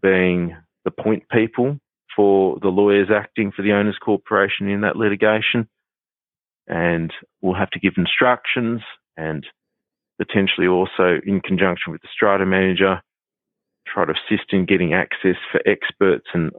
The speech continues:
other witnesses to, to inspect defects and the like.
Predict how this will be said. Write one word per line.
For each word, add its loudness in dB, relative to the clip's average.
other -8
witnesses -6
to, 2
to -12
inspect -4
defects 0
and -4
the 2
like. 0